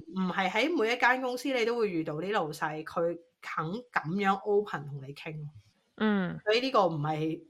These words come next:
Speaker 2: 唔係一個可，完全可以複製嘅嘢嚟㗎，即係大家睇吓你遇到咩老闆啦。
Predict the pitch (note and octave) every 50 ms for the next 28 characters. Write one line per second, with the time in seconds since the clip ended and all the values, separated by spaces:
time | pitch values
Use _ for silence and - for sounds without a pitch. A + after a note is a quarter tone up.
0 | - G3+ E3+ F3 F3+ E3+ E3 E3+ E3+ G3 A#3+ B3 - F#3+ F#3 F3+ F3+ F3+ F#3+ -
1 | F#3 F3 F3+ F3+ E3 D#3+ D#3 D#3+ D#3 D#3+ E3+ F#3+ G#3 G#3+ G#3 G#3 G3+ - - D#3
2 | D3 D3+ D3+ C#3+ C#3 D#3+ E3+ E3+ E3+ E3 D#3+ D#3 - G#3 G3+ F#3+ D#3+ D#3+ D#3+ F3
3 | F3+ F3+ E3+ E3 D#3+ D#3 D#3 D#3 - D#3+ D3+ D#3+ D#3 C#3+ D3 D3 D3 E3 E3 D#3
4 | C#3+ C#3+ C#3+ D3 D3 D3 D3 D3 D3 D3